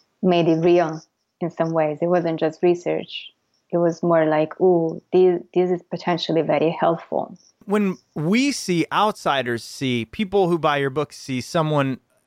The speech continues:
Speaker 2: who has done as much work as you, who's written this great book, who's gone through all this schooling, it almost seems like a path that you knew from an early age, which is difficult for many of us.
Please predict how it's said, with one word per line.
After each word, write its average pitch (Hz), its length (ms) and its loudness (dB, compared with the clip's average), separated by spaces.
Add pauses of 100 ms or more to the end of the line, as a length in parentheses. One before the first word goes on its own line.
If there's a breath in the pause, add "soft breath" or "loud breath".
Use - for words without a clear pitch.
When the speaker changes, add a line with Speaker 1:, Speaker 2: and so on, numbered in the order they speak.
Speaker 2:
who 135 460 2
has 123 480 -2 (200)
done 151 240 0
as 147 140 -6
much 151 220 -4
work 156 300 0
as 135 160 -6
you, 127 140 -2
who's 131 220 -6 (240 soft breath)
written 185 220 2
this 165 120 -2
great 156 240 0
book, 151 240 -2
who's 135 200 -6
gone 156 320 0
through 160 160 -2
all 147 80 2
this 139 120 -8
schooling, 143 480 -4 (280 soft breath)
it 185 120 2
almost 247 400 0
seems 202 320 -4
like 165 280 -2
a 143 80 0
path 156 560 -2
that 131 240 -4
you 151 240 0
knew 147 320 2
from 131 260 0
an 123 100 0
early 120 340 0
age, 135 440 -2 (240)
which 156 420 -2
is 165 580 0 (360)
difficult 160 500 -2
for 139 120 -4
many 117 240 0
of 95 100 -6
us. - 240 -14